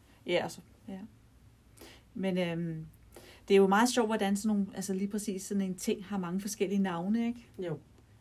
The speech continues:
Speaker 1: Altså, man kan kalde det mange ting,
Speaker 2: Ja.
Speaker 1: men det er jo i virkeligheden, så vil vi jo alle sammen gerne det gode
Speaker 2: Ja.
Speaker 1: over for hinanden og
Speaker 2: Ja.
Speaker 1: for os selv, ikke?
Speaker 2: Jo. Og så vil jeg jo sige, at for mig er det da en tryghed at vide, at der er en, en, en, øh,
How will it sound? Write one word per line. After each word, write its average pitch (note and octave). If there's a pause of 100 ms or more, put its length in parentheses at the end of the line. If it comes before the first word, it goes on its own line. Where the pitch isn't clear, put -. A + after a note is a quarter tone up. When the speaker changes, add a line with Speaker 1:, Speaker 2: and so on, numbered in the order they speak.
Speaker 1:
Altså, G3+
man F#3+
kan G3+
kalde G#3+
det A#3+
mange G3
ting, A3
Speaker 2:
Ja. F3 (220)
Speaker 1:
men F#3
det F3+
er F#3+
jo F#3
i F3+
virkeligheden, G3+
så G3
vil F#3
vi F#3
jo F3+
alle F#3+
sammen F#3+
gerne F3
det G3
gode F#3 (180)
Speaker 2:
Ja. E3 (1300)
Speaker 1:
over E3
for F#3
hinanden E3+
og F3+
Speaker 2:
Ja. D#3+
Speaker 1:
for F3
os E3
selv, E3
ikke? G#3+
Speaker 2:
Jo. F#3 (1800)
Og G3
så A#3 (340)
vil G#3+
jeg F#3+
jo G#3+
sige, F3+
at E3
for E3+
mig E3
er G3
det F3+
da D#3
en D#3
tryghed G#3
at D#3
vide, D#3+
at D#3+
der D#3+
er D3
en, D#3+
en, D3+
en, D3+
øh, C#3+